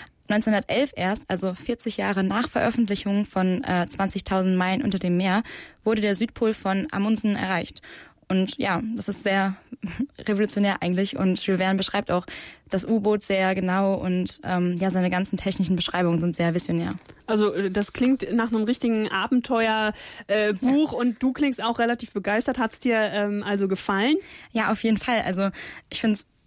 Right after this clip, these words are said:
Speaker 1: unglaublich spannend und auch diese Verbindung zwischen, ähm, Realität, Zukunftsvision und Fantastischem fand ich sehr schön und auch die, ähm,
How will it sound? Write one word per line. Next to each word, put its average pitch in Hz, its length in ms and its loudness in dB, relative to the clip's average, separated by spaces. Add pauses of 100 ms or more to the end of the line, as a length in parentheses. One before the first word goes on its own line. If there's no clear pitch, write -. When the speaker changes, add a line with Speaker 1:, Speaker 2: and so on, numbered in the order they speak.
Speaker 1:
unglaublich 202 300 2
spannend 226 500 0
und 196 320 0
auch 190 140 -2
diese 185 400 2
Verbindung 190 460 2
zwischen, 180 480 0
ähm, 175 280 4 (320)
Realität, 185 720 2
Zukunftsvision 196 1040 0
und 190 140 -2
Fantastischem 185 720 0
fand 175 240 0
ich 175 200 -4 (300)
sehr 185 220 0
schön 202 320 2
und 196 200 0
auch 185 140 -2
die, 185 280 0
ähm, 175 360 2